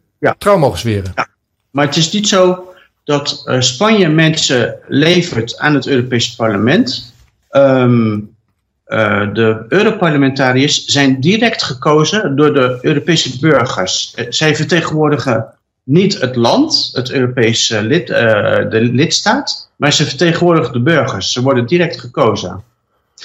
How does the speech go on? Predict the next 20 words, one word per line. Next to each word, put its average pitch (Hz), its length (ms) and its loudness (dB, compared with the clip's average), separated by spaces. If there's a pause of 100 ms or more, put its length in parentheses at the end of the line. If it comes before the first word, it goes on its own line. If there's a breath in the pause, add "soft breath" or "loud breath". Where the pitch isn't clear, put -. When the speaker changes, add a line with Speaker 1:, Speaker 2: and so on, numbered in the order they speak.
(340 loud breath)
Speaker 1:
Ehm, 156 220 2
er 175 140 2
is 196 120 0
dus 190 160 0
nog 185 220 0
het 151 120 -4
een 175 220 2
en 147 100 0
ander 131 300 0
over, 123 520 0
eh, - 1000 -2
o-, 151 160 -2
over 139 320 2
te 117 140 -4
doen 135 240 2
en 110 180 0
te - 100 -8
gaan. 175 540 0
De, 120 260 -2 (320)
ehm, 98 840 0